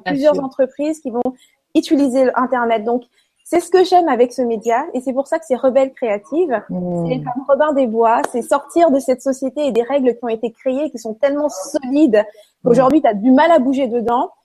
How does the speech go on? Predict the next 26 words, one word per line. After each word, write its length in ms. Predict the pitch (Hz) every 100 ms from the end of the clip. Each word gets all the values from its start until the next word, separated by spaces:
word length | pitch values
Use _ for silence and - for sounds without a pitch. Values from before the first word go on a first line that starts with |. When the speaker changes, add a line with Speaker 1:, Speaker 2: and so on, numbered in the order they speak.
| _
Speaker 2:
pour 120 | -
Speaker 1:
C'est 60 | 277
Speaker 2:
utiliser 180 | - 160
Speaker 1:
clair. 120 | 143 - 254
Speaker 2:
un 40 | 247
nouveau 260 | 294 320 330
média 480 | 285 208 226 247 - _ _ _
dans 80 | 226
lequel 300 | 233 302 302
il 40 |
y 40 | 233
a 20 |
encore 340 | 220 226 254 -
toute 160 | 370 370
cette 200 | 277 -
fluidité. 520 | 294 269 269 - 277 453 _ _ _ -
Et 80 | 240
donc, 300 | 262 262 -
voilà, 240 | 247 320 320
j'ai 160 | 262
créé 260 | - 269 269
Rebelle 300 | 262 233 240
Créative 480 | - 240 226 262 285
en 80 | 226
me 80 |
disant, 320 | 220 226 269